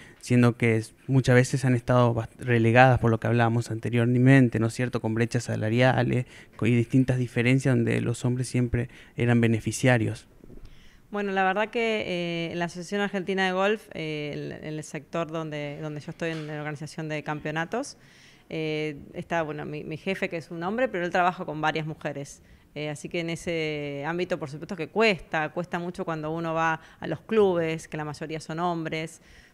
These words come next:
Speaker 2: Pero bueno, a mí por suerte ya me conocen dentro de, del ámbito de golf y es más fácil, pero es, es,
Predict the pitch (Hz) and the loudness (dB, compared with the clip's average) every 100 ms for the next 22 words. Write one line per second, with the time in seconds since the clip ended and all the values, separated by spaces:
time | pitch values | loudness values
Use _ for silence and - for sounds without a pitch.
0 | _ 175 160 160 170 160 170 170 185 196 | _ -4 -2 -2 -2 -4 -6 -4 -4 -4
1 | 180 196 180 175 165 156 - - 135 165 | -4 -4 -2 0 0 -2 -6 -10 -8 -6
2 | 165 180 185 - 170 165 160 165 151 147 | -2 -2 -2 -4 -6 -6 -6 -6 -6 -10
3 | 147 151 156 160 160 156 165 170 160 165 | -8 -6 -6 -4 -4 -2 -4 -4 -4 -2
4 | 180 143 156 131 151 78 156 156 - - | -2 -2 -8 -10 -10 -8 -6 -8 -10 -12
5 | 151 147 | -10 -12